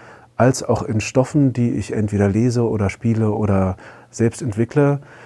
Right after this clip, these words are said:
wenn ich das Gefühl habe, es hat eine sinnmäßige Anbindung. Also das heißt, wa-, weil f-, für mich ist eigentlich so, weil ich halt viel über die Welt und den Zustand der Welt nachdenke und der ist ja ein merkwürdiger im Moment,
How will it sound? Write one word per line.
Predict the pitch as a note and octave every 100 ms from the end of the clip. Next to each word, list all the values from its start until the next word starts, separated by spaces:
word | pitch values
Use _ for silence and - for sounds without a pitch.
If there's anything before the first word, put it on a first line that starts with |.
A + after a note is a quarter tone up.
| - -
wenn | A#2+
ich | A2+
das | A#2
Gefühl | - - - D#3 B2
habe, | B2+ C3
es | B2 -
hat | - B2
eine | G#2+
sinnmäßige | G#2+ C#3 C3+ B2+ A2+ A2
Anbindung. | A2+ F#2 D2 D#2+ F2 -
Also | F#2+ G2+
das | G2+ -
heißt, | A2 A#2 - - - - - _ _ _ D3+ C#3+ - -
wa-, | G#2 -
weil | A2 A#2
f-, | A2+ - - _ -
für | -
mich | A#2+ D#3
ist | D#3+ -
eigentlich | G#2+ A2 C#3+ C#3 C3+ -
so, | C3 B2 B2 A#2+
weil | C#3+ C#3+ G#2
ich | G2+
halt | A2
viel | - - A#2+
über | B2+ G#2+
die | G2+
Welt | G2 A#2+
und | A#2
den | G#2
Zustand | D#3 - C#3
der | C3+
Welt | B2+ C3+
nachdenke | C3+ A2+ B2+ B2
und | A2
der | G#2+
ist | -
ja | A2+
ein | G#2
merkwürdiger | G2+ B2+ D3 C3+ B2+ A#2+
im |
Moment, | A#2 A#2+ C3